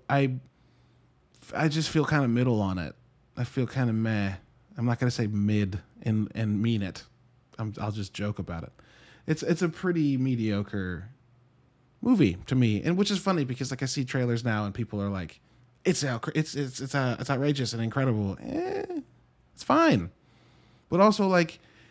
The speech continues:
if you are nineteen through thirty-five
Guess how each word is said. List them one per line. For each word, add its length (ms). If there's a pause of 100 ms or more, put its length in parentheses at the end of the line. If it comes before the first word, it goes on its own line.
(100)
if 180
you 200
are 380 (680)
nineteen 720 (560)
through 720 (180)
thirty-five 1000